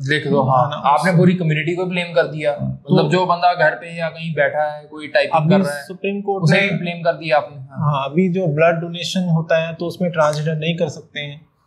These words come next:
Speaker 1: हाँ,
Speaker 2: अ, पूरी
Speaker 1: क्यों?
Speaker 2: जो
Speaker 1: उनके शरीर
Speaker 2: because
Speaker 1: में नहीं, खून नहीं होता,
Speaker 2: because
Speaker 1: क्या बह रहा है आपके अंदर?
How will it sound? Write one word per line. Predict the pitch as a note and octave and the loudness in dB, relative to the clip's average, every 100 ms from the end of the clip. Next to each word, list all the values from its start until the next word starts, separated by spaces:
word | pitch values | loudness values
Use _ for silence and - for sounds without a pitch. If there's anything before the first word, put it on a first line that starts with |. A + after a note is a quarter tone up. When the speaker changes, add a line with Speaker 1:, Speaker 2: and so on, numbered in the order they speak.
| _ C#3 | _ 0
Speaker 1:
हाँ, | C3 C#3+ | 2 4
Speaker 2:
अ, | C#3 | 2
पूरी | D#3+ D#3+ | 2 4
Speaker 1:
क्यों? | D#3+ D3+ | 4 0
Speaker 2:
जो | |
Speaker 1:
उनके | D#3 E3+ F3+ | 0 2 4
शरीर | E3 | 2
Speaker 2:
because | D#3+ D#3+ | 0 0
Speaker 1:
में | E3+ | -4
नहीं, | E3+ | -6
खून | E3 E3 | -6 -4
नहीं | F3 | -4
होता, | F3+ F#3 | -2 0
Speaker 2:
because | F3+ F3+ | 2 2
Speaker 1:
क्या | F3 | 4
बह | E3 | 4
रहा | E3 | 2
है | D#3+ | 0
आपके | D#3+ E3+ | -2 -6
अंदर? | D#3 | -12